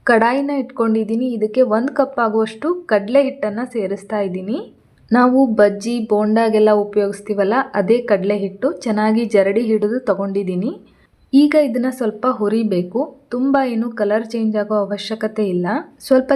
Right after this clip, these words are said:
ಚೆನ್ನಾಗಿ ಬಿಸಿಯಾಗಿ ಘಮ ಬಂದ್ರೆ ಸಾಕು. ಈಗ ನೋಡಿ, ಗ್ಯಾಸ್ನ ಆಫ್ ಮಾಡಿದ್ದೀನಿ.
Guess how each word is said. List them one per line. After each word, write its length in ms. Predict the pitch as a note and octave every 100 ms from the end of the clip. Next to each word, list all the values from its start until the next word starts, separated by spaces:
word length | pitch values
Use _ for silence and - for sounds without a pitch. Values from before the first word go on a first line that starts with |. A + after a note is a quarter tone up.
| C#4
ಚೆನ್ನಾಗಿ 420 | B3 B3+ C4+ C#4 A3+
ಬಿಸಿಯಾಗಿ 640 | G#3+ - A#3+ G#3+ F#3+ A3+ D4 F3 G#3
ಘಮ 160 | A3 C4 A#3+
ಬಂದ್ರೆ 260 | A3 A#3+ B3+ A#3
ಸಾಕು. 360 | G3+ F3 A#3 F#4 - _ _ _ _ C#4
ಈಗ 100 | C4+ C#4+ B3+
ನೋಡಿ, 200 | A#3+ B3
ಗ್ಯಾಸ್ನ 300 | A#3 A3 A#3 A3+ G#3+
ಆಫ್ 120 | G#3+ B3+
ಮಾಡಿದ್ದೀನಿ. 480 | A#3 A3+ G#3+ G#3+